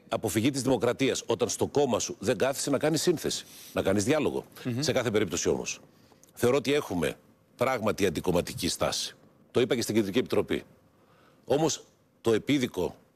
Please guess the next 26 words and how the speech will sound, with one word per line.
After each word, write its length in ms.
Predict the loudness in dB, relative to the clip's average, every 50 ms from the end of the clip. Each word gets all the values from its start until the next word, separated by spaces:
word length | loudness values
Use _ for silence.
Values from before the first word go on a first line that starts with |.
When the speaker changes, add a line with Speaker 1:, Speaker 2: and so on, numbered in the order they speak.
| _ _
Speaker 1:
και 120 | -2 -2 0
το 140 | 0 -2
κρισιμότερο 680 | -2 0 0 0 0 0 2 2 2 2 2 0 0 0
στη 160 | 0 -4 -6
σημερινή 340 | -6 -2 0 0 0 0 0
συζήτηση 640 | -2 -2 -2 0 0 0 -2 -2 -2 -2 -2 -2 -2 -6 -20 -20 -20 -10 -2 2
είναι 180 | 2 4 4
ότι 160 | 2 2 4
όλο 160 | 4 4 4 2
και 160 | 0 0 0
λιγότερο 460 | 2 2 2 2 2 2 2 2 2
ακούγεται 360 | 2 2 0 2 2 2 0
η 20 | 0
πολιτική 260 | 0 0 0 0 -2
της 80 | -2 0
κυβέρνησης. 560 | 0 2 0 0 0 -4 -8 -8 -10 -12 -18 -18 _ _ _ _ _ _ _ _ -4
Υπήρξε 340 | -2 0 2 2 0 2 2
μια 120 | 2 2
συνέντευξη 480 | 2 2 2 2 2 2 0 -4 -4 -2
προηγουμένως 500 | 0 0 2 2 2 2 2 0 -2 -4
στην 160 | -2 -2 0
κυρία 200 | 2 4 4 4
Ζαχαρέα, 440 | 2 0 0 0 0 2 0 0 -2 -6 _ _ _ -4
του 100 | -2 2
προηγούμενου 340 | 2 2 4 4 2 2
Προέδρου. 360 | 2 2 2 2 2 0 -4